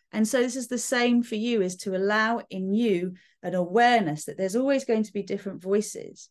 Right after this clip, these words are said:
But what you want is your highest self-consciousness to be able to come through no matter what. How are you gonna guarantee that? Simple, call it in.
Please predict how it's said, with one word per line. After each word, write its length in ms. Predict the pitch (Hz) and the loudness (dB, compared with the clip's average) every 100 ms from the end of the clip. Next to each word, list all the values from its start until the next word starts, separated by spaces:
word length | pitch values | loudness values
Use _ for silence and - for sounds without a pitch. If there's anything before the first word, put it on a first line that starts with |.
| _ _ | _ _
But 100 | - | -6
what 160 | 175 - | -2 -2
you 100 | 190 | -2
want 460 | 202 277 220 156 - | 2 6 6 2 -2
is 220 | 185 180 | -6 -2
your 200 | 180 175 | 0 0
highest 800 | 180 - 240 254 285 285 - 214 | 0 -8 0 4 4 2 -4 -14
self-consciousness 1400 | - - 220 214 220 - _ - 220 - - 190 160 165 | -12 -6 0 2 0 -4 _ -4 -2 -2 -6 -8 -8 -6
to 120 | 190 | -8
be 180 | 165 180 | -2 2
able 220 | 196 196 | 2 0
to 140 | 202 | -6
come 340 | 180 - 180 175 | -12 -8 -8 -8
through 600 | - - 202 226 170 151 - | -10 -4 2 2 2 -2 -6
no 800 | 165 170 180 202 214 220 220 214 | -8 -4 -2 2 4 6 6 4
matter 400 | 196 185 - 180 | 2 -4 -8 -2
what. 240 | 185 - - - | 0 -2 -10 -4
How 140 | 220 | 2
are 60 | 285 | 4
you 140 | 330 | 4
gonna 180 | 320 311 | 4 2
guarantee 520 | 285 285 269 - 285 | 4 2 0 -2 -6
that? 200 | 175 - _ _ _ _ _ _ _ _ _ _ _ _ _ _ - | -6 -10 _ _ _ _ _ _ _ _ _ _ _ _ _ _ -12
Simple, 600 | - - 240 214 160 127 | -4 2 4 4 0 -2
call 400 | - 220 208 202 | -2 2 4 4
it 120 | - | 2
in. 300 | 196 180 - | -2 -2 -6